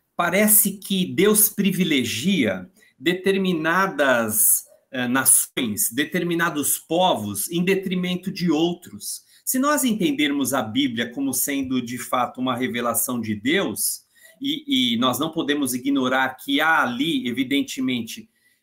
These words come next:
eh, forças divinas que inspiram o homem a expressá-las, portanto, como nós sabemos. E por que eu digo isso? Apenas um parêntese aqui.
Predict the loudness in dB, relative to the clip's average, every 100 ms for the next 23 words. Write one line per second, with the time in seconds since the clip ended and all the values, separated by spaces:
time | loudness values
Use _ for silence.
0 | _ -8 -4 -2 -4 -6 -12 _ _ -8
1 | 0 4 4 2 0 0 0 -2 -6 _
2 | -12 -6 -4 -2 0 0 0 2 2 0
3 | -2 0 2 2 2 0 2 4 4 2
4 | 0 2 2 0 -2 -6 -12 _ _ -4
5 | -2 0 0 0 0 2 2 4 2 2
6 | -2 -2 -2 -6 _ _ _ -12 -2 -2
7 | -2 -6 -10 -6 -4 -4 -4 -6 -4 -4
8 | -4 -6 -10 _ -10 -6 -4 0 0 2
9 | 0 2 2 2 -2 -10 -18 _ _ _
10 | _ _ -6 -2 0 2 4 2 4 2
11 | 2 -2 -2 -4 -2 -6 -6 -6 -6